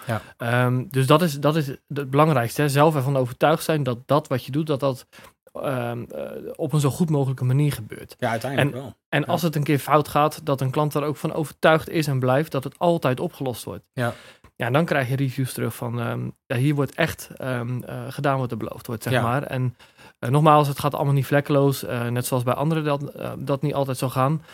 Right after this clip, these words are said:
Speaker 2: Ja.
Speaker 1: Eh, maar de kunst is wel om, om altijd, eh, te blijven geloven in, eh, in je eigen verhaal en, en steeds te zoeken naar verbetering. En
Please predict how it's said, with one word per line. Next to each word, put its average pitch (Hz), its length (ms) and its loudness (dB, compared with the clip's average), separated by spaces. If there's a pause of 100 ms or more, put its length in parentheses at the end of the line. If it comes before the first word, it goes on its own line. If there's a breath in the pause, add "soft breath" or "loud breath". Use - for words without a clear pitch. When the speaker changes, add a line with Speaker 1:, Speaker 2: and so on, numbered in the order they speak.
(120)
Speaker 2:
Ja. 117 240 0
Speaker 1:
Eh, 123 100 -2
maar 123 120 2
de 131 80 2
kunst 180 300 4
is 135 120 4
wel 139 300 6
om, 135 420 0
om 131 280 -4
altijd, 147 540 2 (100)
eh, 127 180 -4
te 123 140 -4
blijven 135 340 2
geloven 139 400 2
in, 123 200 -4
eh, 123 160 -4
in 139 60 -4
je 131 80 -2
eigen 151 300 -4
verhaal 123 400 0
en, 131 220 -4
en 135 200 -6
steeds 156 340 -2
te 139 80 -6
zoeken 139 260 -2
naar 120 120 0
verbetering. 127 520 0
En 143 100 -6